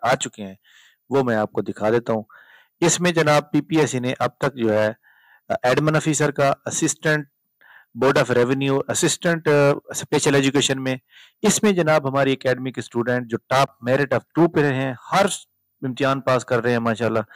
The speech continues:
मोहम्मद नुमान, नुमान अली। तो ये सरगोदा से ताल्लुक है, दूसरे नंबर। इनका एक्साइज इंस्पेक्टर में भी नाम आ गया माशाल्लाह। अच्छा जी, इसके बाद जनाब, अ, associate professor, associate कैनाल पटवारी का डीजी खां का result आ गया। इसमें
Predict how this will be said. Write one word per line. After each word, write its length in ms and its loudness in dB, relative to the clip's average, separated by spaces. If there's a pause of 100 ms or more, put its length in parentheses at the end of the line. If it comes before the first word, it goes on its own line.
(240)
मोहम्मद 280 -2
नुमान, 360 -12 (320)
नुमान 260 2
अली। 240 -10 (460)
तो 80 2
ये 120 4
सरगोदा 420 2
से 120 2
ताल्लुक 320 2
है, 160 0 (120)
दूसरे 340 -2
नंबर। 200 -8 (100)
इनका 380 -2
एक्साइज 340 2
इंस्पेक्टर 420 -4
में 220 -6
भी 100 -4
नाम 280 -14
आ 80 -14
गया 160 -20
माशाल्लाह। 520 -20 (600)
अच्छा 220 -2
जी, 200 -8 (680)
इसके 180 0
बाद 260 4
जनाब, 340 2
अ, 600 2
associate 720 -2
professor, 560 -4
associate 520 -8
कैनाल 280 4
पटवारी 440 0
का 240 2
डीजी 300 -2
खां 180 -2
का 120 0
result 340 2
आ 100 2
गया। 260 -4
इसमें 240 -6